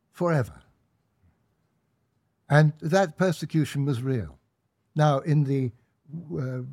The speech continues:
European countries, there had been the emancipation that had taken place.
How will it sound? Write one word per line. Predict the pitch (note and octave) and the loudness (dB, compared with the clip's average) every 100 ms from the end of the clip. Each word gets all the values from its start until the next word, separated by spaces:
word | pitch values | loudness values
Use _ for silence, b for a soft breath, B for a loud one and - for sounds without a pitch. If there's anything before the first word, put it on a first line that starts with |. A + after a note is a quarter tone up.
| D#3 D3+ D3 | -16 -14 -10
European | D3+ D#3 F#3 E3 F#3 G#3 E3+ | -2 2 2 2 2 2 0
countries, | - C3 A2+ - F3+ - - - _ _ _ _ _ _ _ _ _ _ _ - | -2 -4 -4 -6 -8 -10 -20 -20 _ _ _ _ _ _ _ _ _ _ _ 2
there | C#3 | 2
had | C#3+ | 2
been | E3+ D#3+ | 2 2
the | D3+ | 2
emancipation | C#3+ D3 B2 - - E3+ - A2+ | 0 -2 -4 -10 -6 -6 -6 -10
that | G2+ A2 | -10 -10
had | A#2+ | -12
taken | - A#2+ A2+ | -10 -10 -10
place. | G#2 A2 F2+ - | -12 -14 -14 -18